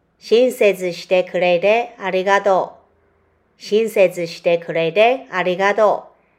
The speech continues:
谢谢你对我这么亲切。心配してくれてありがとう。心配してくれてありがと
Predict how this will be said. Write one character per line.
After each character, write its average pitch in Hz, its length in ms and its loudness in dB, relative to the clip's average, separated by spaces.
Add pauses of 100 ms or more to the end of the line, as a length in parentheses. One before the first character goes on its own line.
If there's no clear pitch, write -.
(320)
谢 220 240 0
谢 202 280 -2
你 165 180 -8
对 196 220 0
我 165 280 -2
这 - 160 -4
么 170 160 -6
亲 180 300 -12
切。 185 380 -4 (2500)
心 233 400 -2
配 208 300 6
し - 180 -16
て 190 160 6
く 185 180 -8
れ 170 240 2
て 226 400 2
あ 175 140 -2
り 180 120 -4
が 196 200 -2
と 190 420 -2
う。 - 20 -20 (840)
心 202 420 0
配 190 300 4
し - 160 -14
て 185 200 4
く 170 200 -8
れ 160 200 -2
て 240 420 0
あ 170 100 -8
り 175 140 -6
が 220 180 -2
と 220 400 -2